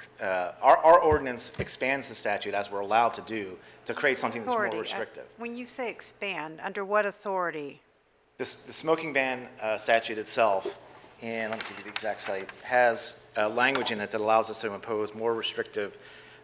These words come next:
Speaker 1: um, uh, provisions, and that's seven point one dash five dash twelve dash thirteen,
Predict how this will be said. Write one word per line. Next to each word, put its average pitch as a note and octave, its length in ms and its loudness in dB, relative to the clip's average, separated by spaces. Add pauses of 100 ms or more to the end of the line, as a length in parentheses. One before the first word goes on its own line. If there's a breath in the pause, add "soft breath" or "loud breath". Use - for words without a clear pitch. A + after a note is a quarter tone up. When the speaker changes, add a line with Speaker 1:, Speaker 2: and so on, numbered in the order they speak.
(100)
Speaker 1:
um, F#2 480 2 (720 loud breath)
uh, G2 180 -2
provisions, A2 500 -4
and G#2 60 -10
that's G2+ 180 -2
seven B2 340 0
point A2+ 360 -8
one G#2+ 460 -4 (540 loud breath)
dash G#2 340 4
five G#2+ 520 6
dash F#2+ 260 -2
twelve G2+ 560 -2
dash - 260 -4
thirteen, B2+ 580 -8